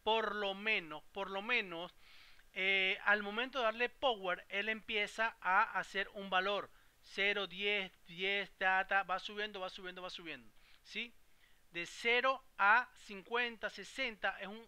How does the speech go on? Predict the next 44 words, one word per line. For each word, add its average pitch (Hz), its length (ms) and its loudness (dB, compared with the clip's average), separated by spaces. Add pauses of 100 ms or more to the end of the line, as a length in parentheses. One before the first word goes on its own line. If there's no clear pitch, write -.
(140)
un 190 180 -10
número 220 440 -2 (100)
considerable 180 840 -4 (320)
para 175 220 0
que 180 80 -6
el 175 60 -4
equipo 208 260 -8
encienda. 135 500 -12 (460)
Él 254 280 4
va 220 200 10
a - 20 6
hacer, 254 340 0 (120)
eh, 202 500 0
cuando 190 300 -4
él 233 80 -2
empieza 247 340 -8
a - 40 -8
cargar 202 280 -2
su 214 100 -10
sistema 190 340 -8
operativo, 175 720 -4 (200)
que 165 100 -8
empieza 160 260 -10
a - 20 -8
hacer 202 240 -2
toda 214 260 -6
la 214 120 0
función 190 540 -8
de 175 80 -10
cargar 156 260 -6
los 185 100 -10
periféricos, 180 640 -6
de 156 60 -4
revisar 156 280 -10
los 180 80 -10
periféricos, 180 640 -6
de 165 180 -6 (280)
cargar 180 360 0
el 208 100 -2
sistema 185 220 -8
operativo, 190 600 -4
de 180 100 -6
cargar 170 460 -2 (320)
fotos, 208 420 0